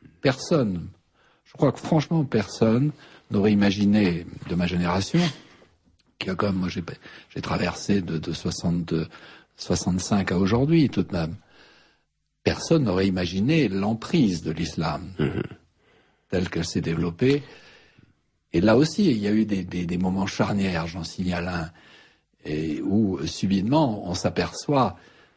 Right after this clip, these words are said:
Speaker 1: dès les années quatre-vingt-cinq, quatre-vingt-sept, quatre-vingt-dix, où il y a un basculement.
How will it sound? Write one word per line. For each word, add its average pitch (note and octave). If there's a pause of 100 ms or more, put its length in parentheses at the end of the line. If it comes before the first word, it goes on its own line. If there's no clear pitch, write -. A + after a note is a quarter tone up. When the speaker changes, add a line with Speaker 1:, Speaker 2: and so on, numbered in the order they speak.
(640)
Speaker 1:
dès G2+
les F#2
années F2+
quatre-vingt-cinq, E2+
quatre-vingt-sept, F2
quatre-vingt-dix, G#2+
où -
il F2
y E2
a D#2+
un F2
basculement. F#2